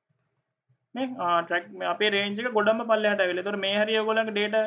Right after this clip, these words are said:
තිබ්බොත්, කන්සිඩර් කරොත් මේ හරිය එයාප්ලේන් වගේ එකක් තිබ්බොත් ඒක මොකද වෙන්නේ? අයිති වෙන්නේ නැහැ. ඒතර උත්තරේ මොකද්ද? වැරදි. ඒක නිසා මොකද කරන්න ඕනේ?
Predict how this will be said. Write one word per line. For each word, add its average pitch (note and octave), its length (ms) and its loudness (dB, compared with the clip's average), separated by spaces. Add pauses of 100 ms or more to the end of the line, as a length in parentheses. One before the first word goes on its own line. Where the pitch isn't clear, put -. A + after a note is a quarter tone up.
තිබ්බොත්, A3 460 -4
කන්සිඩර් G#3+ 440 -2
කරොත් A#3+ 220 -4
මේ G#3+ 160 -4
හරිය G#3+ 220 2
එයාප්ලේන් G#3+ 400 2
වගේ A3 180 2
එකක් A3 100 0
තිබ්බොත් B3 260 -4
ඒක A#3+ 180 -10
මොකද A#3 160 -8
වෙන්නේ? B3+ 320 0
අයිති G#3 340 0
වෙන්නේ G#3 140 -2
නැහැ. F#3 160 -2
ඒතර A3 180 -2
උත්තරේ A3+ 300 -2
මොකද්ද? A#3 240 -4 (460)
වැරදි. G3 340 2 (160)
ඒක G3 180 -2
නිසා A3+ 260 -2
මොකද G#3+ 220 0
කරන්න B3 240 2
ඕනේ? F3+ 220 -2